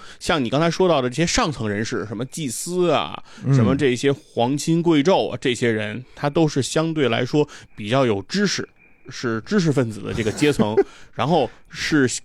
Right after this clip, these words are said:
Speaker 1: 可以去从事，比如说设计一些图纸啊，然后从事一些有技术含量的工作。
Speaker 2: 嚯。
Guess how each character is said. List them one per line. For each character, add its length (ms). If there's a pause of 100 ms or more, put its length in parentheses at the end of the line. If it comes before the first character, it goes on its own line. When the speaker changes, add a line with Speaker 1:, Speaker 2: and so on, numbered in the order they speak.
Speaker 1:
可 320
以 140
去 240
从 320
事， 180
比 180
如 120
说 180
设 220
计 120
一 40
些 120
图 220
纸 240
啊， 340 (360)
然 180
后 180
从 260
事 220
一 40
些 240
有 160
技 180
术 140
含 160
量 140
的 100
工 200
作。 240 (140)
Speaker 2:
嚯。 260